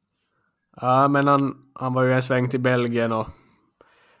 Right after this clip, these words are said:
och sen i Djurgården. Men jag har för mig att han faktiskt var med i Sveriges E M-trupp tvåtusen sexton i Frankrike. Då inte gick så bra för Sverige, men han var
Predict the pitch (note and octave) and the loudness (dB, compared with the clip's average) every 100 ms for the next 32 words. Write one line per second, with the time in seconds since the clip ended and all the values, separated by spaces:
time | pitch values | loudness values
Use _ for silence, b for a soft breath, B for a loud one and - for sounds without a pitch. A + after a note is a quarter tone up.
0 | _ - - A2+ A2+ A2+ A#2 A#2 A2+ A2+ | _ -16 -4 -2 0 0 0 0 0 0
1 | A2 A2 A#2 B2+ D3+ D3 C#3 C3 C3 D3 | 0 0 0 2 4 4 4 2 4 2
2 | D#3+ D3 D3 - C3+ D3 C#3 C3+ B2+ C3 | 2 2 0 -2 -2 0 2 2 0 0
3 | C3 C3 B2+ - C3 C3 A#2+ A#2 A#2+ A2+ | 0 0 -2 -4 -2 0 0 -2 -2 -2
4 | - B2 A#2+ A#2+ A#2 A#2+ A2+ B2+ A2+ - | -2 -2 0 0 -2 -2 -2 0 -2 -4
5 | - G#2 G#2 - A#2+ G#2+ G#2+ G2+ G2 G#2+ | -8 -6 -6 0 0 0 -4 -6 -6 -4
6 | G#2+ A2 A2+ A2+ - A2 B2 B2 B2 - | -2 -2 -4 -4 -4 2 4 4 2 0
7 | A2+ G#2+ G#2 G#2 G#2+ A2+ A2 | 0 0 -4 -6 -4 -4 -4